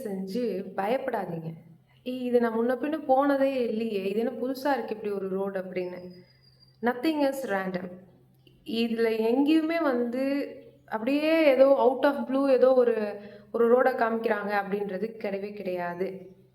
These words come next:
Again, it is your decision. நீங்க அந்த ரோட்டுக்குள்ள நடந்து போய் பார்க்கலாம், இல்லைன்னா பழையபடிக்கு பழைய ரோடு போகலாம், வேற ஒரு ரோடு காமிக்கும், அந்த ரோட்ல போகிறது. But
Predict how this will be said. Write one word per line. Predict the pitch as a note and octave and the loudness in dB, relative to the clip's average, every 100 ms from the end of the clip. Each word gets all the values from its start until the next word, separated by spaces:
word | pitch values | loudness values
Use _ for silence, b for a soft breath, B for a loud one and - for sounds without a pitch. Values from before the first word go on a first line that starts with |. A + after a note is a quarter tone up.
| _ _ _ _ _ _ _ - | _ _ _ _ _ _ _ -8
Again, | G3+ G3 B3+ | -2 2 2
it | C4 | 4
is | A#3+ | 2
your | G#3+ A#3+ | 2 2
decision. | B3 A#3+ A#3+ G#3 F3 - - _ b b b | 2 0 -2 -6 -10 -14 -20 _ b b b
நீங்க | G#3 G#3+ | 0 0
அந்த | G3+ G3+ | 2 2
ரோட்டுக்குள்ள | A3 A#3 A3+ A3 | 2 0 0 0
நடந்து | G3+ G3+ G#3+ | 0 -2 -2
போய் | G#3+ F#3+ | -4 -4
பார்க்கலாம், | F#3+ F#3+ F#3 G3 F3 F3+ - - _ _ | -4 -6 -4 -6 -6 -8 -12 -18 _ _
இல்லைன்னா | C#4+ C#4+ C#4 D4+ C#4 | 2 4 6 4 4
பழையபடிக்கு | B3 A#3 A#3+ A#3+ A#3+ A#3+ A#3+ | 2 2 2 0 0 0 2
பழைய | A#3 A3+ A#3 | 2 4 2
ரோடு | A3+ A3 - | 2 -2 -4
போகலாம், | F#3+ F3+ F3+ F#3 F#3 - | -4 -2 -2 -4 -8 -10
வேற | A3+ C4+ D#4 D#4 | 0 4 4 4
ஒரு | C4+ A#3 | 6 4
ரோடு | G#3 G#3 G3+ | 2 0 -2
காமிக்கும், | G3 F#3 F3+ F#3+ A3 | -2 -4 -4 -2 0
அந்த | A#3+ | 4
ரோட்ல | A#3+ G#3+ G3+ | 6 4 0
போகிறது. | G3 F#3 F3+ E3+ - - | -6 -6 -6 -8 -12 -8
But | F#3+ | -8